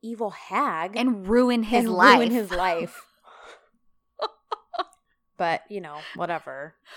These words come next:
Speaker 2: But why, <laughs> why
Speaker 1: But
Speaker 2: be logical?
Speaker 1: what do we know?
Speaker 2: <laughs>
Speaker 1: So, yeah, then the therapy with Denise, a conflicted Sanem, of course, because she's like,
Speaker 2: Yeah.
Speaker 1: "I want him to stay, but I want him to go." And I,
Speaker 2: Right.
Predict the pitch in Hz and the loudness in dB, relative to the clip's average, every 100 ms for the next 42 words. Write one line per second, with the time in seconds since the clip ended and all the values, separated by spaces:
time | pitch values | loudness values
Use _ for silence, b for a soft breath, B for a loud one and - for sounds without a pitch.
0 | B B 233 180 214 220 294 - - 208 | B B 0 4 6 6 6 0 -4 4
1 | 240 240 233 277 240 202 196 226 190 180 | 6 8 4 4 6 6 4 -8 -8 -2
2 | 208 220 220 208 208 180 180 180 - 330 | 2 2 2 -2 -4 -2 2 2 2 0
3 | - - 359 - 349 - - 320 - _ | 0 -4 -4 -2 -2 -2 -6 -6 -6 _
4 | _ _ 330 339 B B B _ - 269 | _ _ -14 -12 B B B _ -2 0
5 | 240 226 220 - _ - 196 160 180 180 | 4 4 2 -2 _ -6 -2 -2 -4 -10
6 | 180 196 185 190 196 208 214 196 175 175 | -8 -2 -2 0 -4 -4 -8 -10 -10 -12
7 | - 196 175 170 - 185 - 202 180 160 | -10 -10 -8 -10 -10 -10 -8 -8 -8 -12
8 | - 175 - 156 139 165 - 147 208 185 | -12 -16 -14 -12 -10 -12 -16 -14 -8 -6
9 | - 156 - 165 220 226 254 233 - 247 | -6 -6 -8 -6 -6 -6 -6 -8 -6 -4
10 | 262 220 202 151 123 165 190 196 269 202 | -2 -4 -6 -8 -14 -14 -10 -4 0 0
11 | 151 160 147 139 - | -2 -4 -6 -8 -14